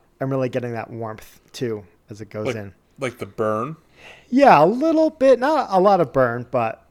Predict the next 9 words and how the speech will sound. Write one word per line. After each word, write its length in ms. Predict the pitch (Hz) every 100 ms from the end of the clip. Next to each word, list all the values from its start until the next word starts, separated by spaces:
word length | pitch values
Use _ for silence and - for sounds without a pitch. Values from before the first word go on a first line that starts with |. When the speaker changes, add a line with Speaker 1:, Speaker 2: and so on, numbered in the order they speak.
| _
Speaker 1:
just 220 | - 220
that, 300 | 196 147 - _ _
just 240 | - 180 147
the 80 |
hint 320 | 117 131 123 110
of, 140 | 95 - - _ -
of 200 | 117 113
that 340 | 110 - -
stronger 600 | - 147 135 127 117 113